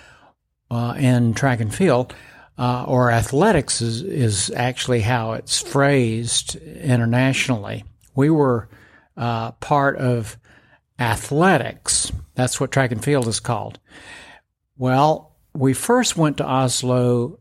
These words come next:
Norway, and that was the, uh, brain, uh, child of our coach,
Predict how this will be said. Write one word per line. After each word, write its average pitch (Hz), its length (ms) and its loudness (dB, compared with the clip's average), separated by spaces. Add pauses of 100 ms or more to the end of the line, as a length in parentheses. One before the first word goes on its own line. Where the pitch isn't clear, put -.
(120)
Norway, 117 760 0 (720)
and 123 200 0
that 151 260 2
was 131 760 0
the, 120 500 0 (600)
uh, 117 720 -6
brain, 139 1600 0
uh, 117 720 -6 (160)
child 117 680 -4 (540)
of 120 640 -2 (120)
our 123 420 -2
coach, - 920 -2